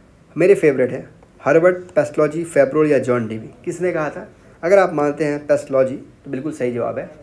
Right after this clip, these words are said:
ये आपका सही जवाब। Basic शिक्षा का कौन सा सिद्धांत नहीं है? Subject combinations, combination method है, नहीं है?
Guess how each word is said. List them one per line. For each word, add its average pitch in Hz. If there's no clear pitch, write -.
ये 117
आपका -
सही -
जवाब। -
Basic 214
शिक्षा 220
का 214
कौन 190
सा 190
सिद्धांत 160
नहीं 143
है? 113
Subject 226
combinations, 165
combination 165
method 123
है, 170
नहीं 135
है? 110